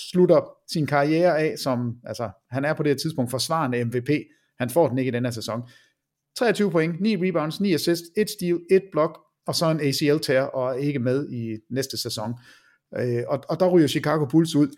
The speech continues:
mod et hold bestående af Andre Iguodala,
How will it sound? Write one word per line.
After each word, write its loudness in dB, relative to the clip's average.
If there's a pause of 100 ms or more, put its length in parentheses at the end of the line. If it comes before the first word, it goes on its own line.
(420)
mod 6 (220)
et 6
hold 6
bestående 8
af 2 (100)
Andre 4
Iguodala, 4